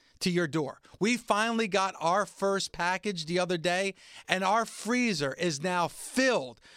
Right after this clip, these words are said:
with the best salmon and best meat that I know in our neighborhood.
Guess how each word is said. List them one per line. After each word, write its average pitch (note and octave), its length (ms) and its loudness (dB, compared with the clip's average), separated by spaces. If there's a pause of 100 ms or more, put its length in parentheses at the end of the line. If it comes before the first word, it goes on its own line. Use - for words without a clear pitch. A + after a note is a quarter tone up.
(120)
with E3+ 240 -2
the C#3+ 80 0
best D3 340 0
salmon G#3+ 540 2 (300)
and E3 200 0
best F#3+ 360 0
meat E3+ 360 0 (540)
that E3+ 220 2
I E3+ 160 2
know D#3 440 2 (280)
in E3 140 0
our D#3 180 4
neighborhood. D3 480 -4